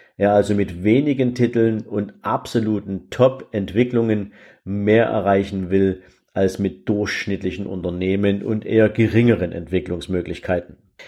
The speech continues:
Was sich im Übrigen auch in der Auswahl der Einzelwerte widerspiegelt. Warren Buffett, du weißt, ich hatte es ja gerade erwähnt, ähm,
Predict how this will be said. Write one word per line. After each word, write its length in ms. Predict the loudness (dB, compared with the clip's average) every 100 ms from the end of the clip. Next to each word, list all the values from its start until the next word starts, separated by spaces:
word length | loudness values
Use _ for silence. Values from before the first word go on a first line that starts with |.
| -2
Was 220 | 0 0
sich 160 | -2 0
im 100 | 0
Übrigen 560 | 0 2 2 0 -2
auch 300 | 2 4 4
in 160 | 0 2
der 220 | 2 0 0
Auswahl 600 | 2 4 2 -2 0 2
der 220 | 4 2
Einzelwerte 800 | 2 2 2 -2 0 -2 -4 -8
widerspiegelt. 920 | -6 -6 -6 -8 -8 -10 -8 -14 -16 _ _ -20 -6
Warren 380 | 2 4 2 0
Buffett, 640 | 0 0 0 0 -2 -10 _ -12
du 140 | -2
weißt, 320 | 2 2 0
ich 80 | -4
hatte 100 | -2
es 60 | -2
ja 60 |
gerade 300 | -2 0 2
erwähnt, 580 | 0 -2 0 0 0 -4 -12 -20 -2
ähm, 420 | 2 4 2 -4